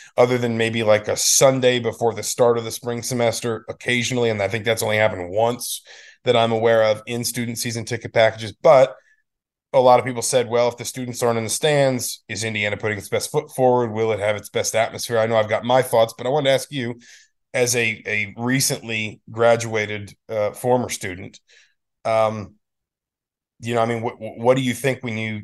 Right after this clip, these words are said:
you see that? Do you think, do you think seventy-eight hundred students would stay for the Kansas game? Because, you know, it's, it, in, in my experience, just living in this town for a long time, unlike summer break, where I think a lot of people tend to just kinda hang out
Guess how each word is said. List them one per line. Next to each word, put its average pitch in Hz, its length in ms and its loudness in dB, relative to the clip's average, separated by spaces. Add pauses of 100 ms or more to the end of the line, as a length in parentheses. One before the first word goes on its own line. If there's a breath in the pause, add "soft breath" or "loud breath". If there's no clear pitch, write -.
you 107 120 -8
see 135 280 0
that? 127 260 4
Do 117 80 -4
you 113 140 -2
think, 147 400 0 (340 soft breath)
do 135 100 0
you 190 80 4
think 175 200 2
seventy-eight 185 420 4
hundred 156 300 0
students 156 340 -6
would 143 120 -6
stay 139 200 2
for 117 140 -6
the 113 60 -4
Kansas 98 420 -6
game? 101 420 -8
Because, 110 420 -4
you 120 60 -6
know, 113 120 -2
it's, 110 160 -6
it, 104 180 -8 (120)
in, 98 360 -14
in 120 180 -4
my 127 160 8
experience, 127 720 0 (640 soft breath)
just 107 160 -8
living 127 260 2
in 117 80 -2
this 104 100 -4
town 120 240 0
for 117 140 -4
a 113 60 0
long 110 220 0
time, 113 560 0 (440)
unlike 139 320 4
summer 196 260 4
break, 123 320 4
where 127 100 2
I 110 40 -6
think 123 120 -4
a 120 60 0
lot 120 180 4
of 117 60 -8
people 117 220 -10
tend 123 180 -8
to 120 40 -6
just 117 220 -6
kinda 113 200 2
hang 113 280 0
out 127 280 4